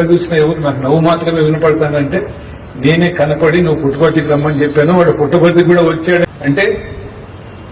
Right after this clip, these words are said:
స్వామి మనం మాట్లాడితే వినడానికి రెడీగా ఉంటారు. మనం కేవలం దాన్ని చిత్రపటము ఎవరో ప్రింట్ చేశారు అనేది అనుకోకుండా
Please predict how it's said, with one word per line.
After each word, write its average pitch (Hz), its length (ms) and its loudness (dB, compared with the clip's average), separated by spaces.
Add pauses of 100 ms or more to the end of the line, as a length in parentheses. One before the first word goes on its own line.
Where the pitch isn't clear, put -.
(120)
స్వామి 170 640 0 (360)
మనం 135 360 4
మాట్లాడితే 160 720 2
వినడానికి 160 840 -2 (580)
రెడీగా 165 380 4
ఉంటారు. 160 380 2
మనం 127 300 -2 (120)
కేవలం 151 360 2
దాన్ని 143 320 2
చిత్రపటము 151 600 0
ఎవరో 151 240 2
ప్రింట్ 151 280 -2
చేశారు 147 540 0 (920)
అనేది 156 440 4
అనుకోకుండా 147 720 2